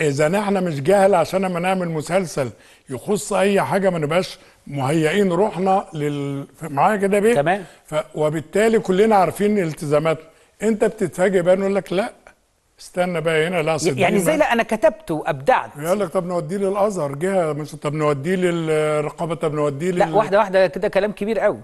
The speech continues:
Speaker 1: ما هو ده اللي بيجرى يا بيه، أنت
Speaker 2: ي-، يعني أنا، أنا الرقابة تستطيع إنها تذهب إلى الأزهر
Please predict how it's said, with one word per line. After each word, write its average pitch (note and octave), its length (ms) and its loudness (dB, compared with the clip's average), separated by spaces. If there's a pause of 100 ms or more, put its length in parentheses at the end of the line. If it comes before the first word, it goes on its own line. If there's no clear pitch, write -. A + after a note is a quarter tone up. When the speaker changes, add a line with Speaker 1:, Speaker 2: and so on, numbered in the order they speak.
Speaker 1:
ما C3+ 80 -10
هو D#3 140 -6
ده D#3+ 120 -2
اللي G3+ 180 2
بيجرى G#3+ 340 4
يا D#3 60 0
بيه، F#3 240 -2
أنت D3+ 200 -12
Speaker 2:
ي-، C3+ 120 -2
يعني D3+ 380 2
أنا، F#3 320 2
أنا F3+ 300 0
الرقابة D3 840 0 (180)
تستطيع E3 560 0
إنها F3 280 -2
تذهب F#3+ 460 2
إلى D#3+ 120 0
الأزهر D#3 520 -2